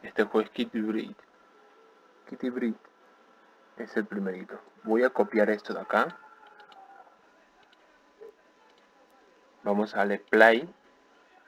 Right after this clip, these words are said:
Ya está cargando, mira, está contando los segundos hacia abajo. Lo que tienen que hacer es darle clic en la parte de afuera del juego y darle inspeccionar. Una vez que le den inspeccionar,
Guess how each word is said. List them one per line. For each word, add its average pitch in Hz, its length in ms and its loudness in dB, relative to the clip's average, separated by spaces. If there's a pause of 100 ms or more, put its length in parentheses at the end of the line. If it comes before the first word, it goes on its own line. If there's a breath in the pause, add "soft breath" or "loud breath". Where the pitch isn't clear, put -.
(1700)
Ya 117 80 -10
está 113 180 -2
cargando, 117 380 4
mira, 107 140 -2
está - 400 4 (180)
contando 117 400 -2
los 113 160 0
segundos 104 560 -4
hacia - 200 -4
abajo. - 280 -4 (340)
Lo 107 80 -2
que 113 80 -4
tienen 147 200 -6
que 151 60 2
hacer 147 160 -10
es 151 60 -6
darle 135 240 0
clic 135 180 -8
en 135 40 -4
la 123 80 -2
parte 117 460 -2
de - 120 -8
afuera 117 360 4
del 107 100 -2
juego 120 340 0
y 120 60 -6
darle 110 280 -2
inspeccionar. - 300 -8 (1800)
Una 117 340 0
vez 117 180 -2
que 113 120 0
le 110 100 0
den 113 180 -2
inspeccionar, 113 800 -2